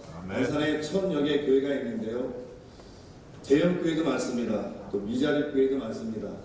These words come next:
Speaker 2: 나름대로, 아, 목회를 열심히 하신다고 하지만 정말 어려운 곳이 또 안산이기도 한 것 같습니다. 아, 성장의 도시 안산이어야 되는데요. 아, 작년 한 해 저희 안산의 인구가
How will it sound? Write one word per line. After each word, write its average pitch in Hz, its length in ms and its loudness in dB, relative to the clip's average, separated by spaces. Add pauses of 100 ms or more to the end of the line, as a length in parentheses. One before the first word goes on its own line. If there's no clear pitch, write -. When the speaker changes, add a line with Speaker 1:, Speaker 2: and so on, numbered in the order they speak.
(420)
Speaker 2:
나름대로, 127 760 2 (460)
아, 104 40 -6
목회를 120 480 2
열심히 131 280 2
하신다고 139 500 2
하지만 123 520 0 (340)
정말 131 240 0
어려운 165 380 4
곳이 135 580 2 (420)
또 123 160 -2
안산이기도 123 640 0
한 127 120 0
것 120 80 0
같습니다. 104 600 -2 (1160)
아, - 160 -6
성장의 190 580 2
도시 151 220 -2
안산이어야 143 720 2
되는데요. 113 760 -2 (500)
아, 104 280 -4
작년 123 420 -2
한 139 120 4
해 - 380 -2 (380)
저희 113 140 -4
안산의 135 540 2
인구가 127 400 -2